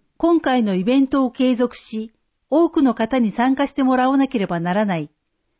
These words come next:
パラリンピックの成功に導くよう、一緒になって頑張りましょう、と言葉を送りました。二十六、災害時における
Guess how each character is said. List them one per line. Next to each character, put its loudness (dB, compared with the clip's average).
パ 0
ラ 2
リ 4
ン 0
ピ 0
ッ -8
ク -2
の 0
成 0
功 0
に 4
導 0
く -2
よ 0
う、 -8
一 -4
緒 -2
に 6
な 4
っ -4
て -4
頑 0
張 0
り 2
ま 2
し -4
ょ 0
う、 -8
と -6
言 -4
葉 2
を 0
送 -8
り 2
ま 0
し -10
た。 -12
二 2
十 0
六、 -2
災 0
害 2
時 0
に 0
お -2
け -2
る -6